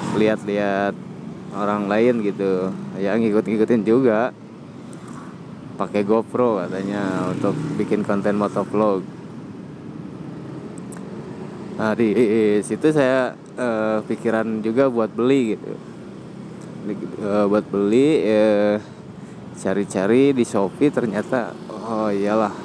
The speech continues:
harganya emang mahal-mahal gitu. Apalagi kayak sejenis Kogan atau misalnya, eh, GoPro Hero, ya, yang mahal-mahal gitu lah.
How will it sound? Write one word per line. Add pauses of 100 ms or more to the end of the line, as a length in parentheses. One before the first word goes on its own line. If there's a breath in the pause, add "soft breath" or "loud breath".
(140)
harganya
emang
mahal-mahal
gitu.
Apalagi
kayak (480 loud breath)
sejenis
Kogan (2000)
atau
misalnya, (240)
eh,
GoPro
Hero, (960)
ya,
yang
mahal-mahal
gitu
lah.